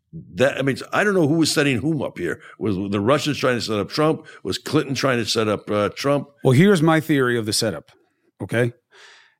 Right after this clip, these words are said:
Speaker 2: Your stuff comes out, and in short order, you leave the campaign, um, which I have every reason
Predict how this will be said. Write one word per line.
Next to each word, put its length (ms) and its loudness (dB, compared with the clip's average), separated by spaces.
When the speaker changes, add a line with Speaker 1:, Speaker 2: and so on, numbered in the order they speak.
Speaker 2:
Your 240 4
stuff 320 0
comes 260 0
out, 220 -6
and 160 2
in 160 4
short 520 4
order, 480 2
you 220 4
leave 260 6
the 120 2
campaign, 520 0
um, 380 0
which 200 2
I 140 2
have 180 2
every 260 2
reason 600 2